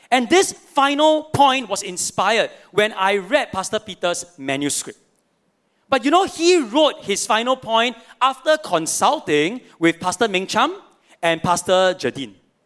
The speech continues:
And we, he got his ideas from Pastor Meng Cham and Pastor Jadine. And Pastor Meng Cham, Pastor Jadine, they also vetted our scripts together with Pastor Wilson. And when we had finished our manuscript, we will send it to Ma-, Madeline from our digital campus,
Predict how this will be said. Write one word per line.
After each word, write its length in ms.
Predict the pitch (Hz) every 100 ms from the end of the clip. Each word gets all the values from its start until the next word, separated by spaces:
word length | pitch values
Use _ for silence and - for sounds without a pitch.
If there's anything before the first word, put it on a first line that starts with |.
| _ _ _
And 140 | 262
we, 120 | 277 262
he 200 | 254 240
got 180 | 233
his 120 | 226 -
ideas 460 | 196 220 202 294
from 120 | 254
Pastor 260 | 214 202 254
Meng 160 | 226 214
Cham 160 | 226
and 80 | 190
Pastor 200 | 170 214
Jadine. 520 | 156 147 147 175 262 - _ _ -
And 300 | 311 339 330
Pastor 260 | 269 254 320
Meng 160 | 277
Cham, 160 | 269 285
Pastor 200 | 247 262
Jadine, 460 | 208 180 175 202 220 _
they 80 | 185
also 280 | 247 269 339
vetted 380 | 185 233 233 269 156
our 160 | 160
scripts 520 | - - 294 - - - _ -
together 440 | 202 226 226 269
with 240 | 202 175 - - _
Pastor 600 | - 208 - - 214 214 - -
Wilson. 400 | 147 151 175 110 - _ _ -
And 160 | 262
when 160 | 262 277
we 100 | 277
had 160 | 262 -
finished 680 | - - 302 311 311 - -
our 260 | 180 175
manuscript, 720 | 170 175 220 277 - 240 233 - -
we 100 | 214
will 140 | 220
send 320 | 208 - 269 294
it 120 | -
to 80 | 196
Ma-, 400 | 170 170 190 214
Madeline 640 | 190 196 220 240 240 311
from 300 | 311 190 160
our 80 | 156
digital 320 | 147 190 233
campus, 540 | 262 196 185 202 254